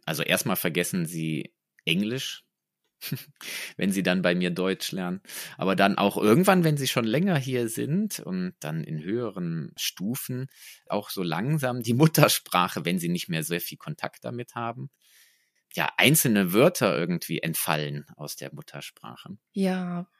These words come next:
Speaker 2: bestenfalls ergänzt man das alles ja. Meine Freundinnen sind auch alle mehrsprachig und dementsprechend ist es natürlich schön, wenn man dann so ein bisschen wieder was auf Estnisch oder auf Russisch oder auf Spanisch reinwerfen kann,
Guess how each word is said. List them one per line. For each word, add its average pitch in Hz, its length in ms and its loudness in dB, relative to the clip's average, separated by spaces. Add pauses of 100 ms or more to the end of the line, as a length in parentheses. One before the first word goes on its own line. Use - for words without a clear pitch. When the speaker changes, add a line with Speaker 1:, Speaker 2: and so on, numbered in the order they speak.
(260)
Speaker 2:
bestenfalls 220 680 2
ergänzt 196 520 2
man 165 200 2
das 160 220 -2
alles 156 340 -2
ja. 147 180 0
Meine 175 220 2
Freundinnen 196 540 4
sind 180 280 4
auch 196 220 0
alle 196 260 2
mehrsprachig 214 1080 2
und 180 500 4
dementsprechend 185 720 6
ist 170 120 2
es - 140 -2
natürlich 170 420 0
schön, 175 280 4
wenn 160 140 2
man 165 140 2
dann 165 180 2
so 175 120 2
ein 185 160 4
bisschen 196 400 4
wieder 190 260 4
was 185 240 2
auf - 200 0
Estnisch 202 560 0
oder 175 200 0
auf - 240 -4
Russisch 214 540 2
oder 185 240 0
auf 190 220 0
Spanisch 202 720 4
reinwerfen 196 680 4
kann, 190 340 2